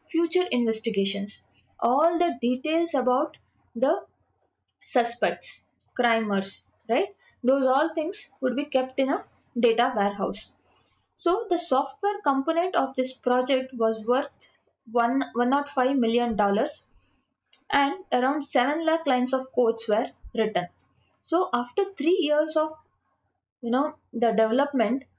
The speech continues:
the project was officially closed on April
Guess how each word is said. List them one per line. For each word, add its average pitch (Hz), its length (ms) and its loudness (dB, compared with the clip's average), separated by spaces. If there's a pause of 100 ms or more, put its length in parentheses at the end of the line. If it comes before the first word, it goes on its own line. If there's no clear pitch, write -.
(140)
the 240 100 0
project 247 500 0
was 330 300 0
officially 311 540 -2
closed 247 360 0
on 269 240 -2
April 254 400 -2